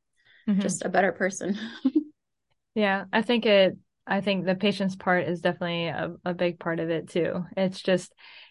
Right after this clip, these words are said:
Speaker 1: again, it gives you perspective of, like, as you're out there for longer, you're like, "It's,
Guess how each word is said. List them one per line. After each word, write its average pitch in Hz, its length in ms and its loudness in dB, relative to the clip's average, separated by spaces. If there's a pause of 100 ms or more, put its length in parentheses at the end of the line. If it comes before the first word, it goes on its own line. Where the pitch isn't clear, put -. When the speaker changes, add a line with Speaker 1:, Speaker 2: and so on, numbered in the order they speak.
(180)
Speaker 1:
again, 202 320 4
it 185 120 0
gives 214 240 6
you 220 140 4
perspective 185 800 -4 (680)
of, 185 120 0
like, 175 340 0 (760)
as 220 240 6
you're 240 100 8
out 185 240 6
there 196 220 6
for 190 100 -2
longer, 185 280 0
you're 208 140 2
like, 202 220 0 (520)
"It's, 240 300 -4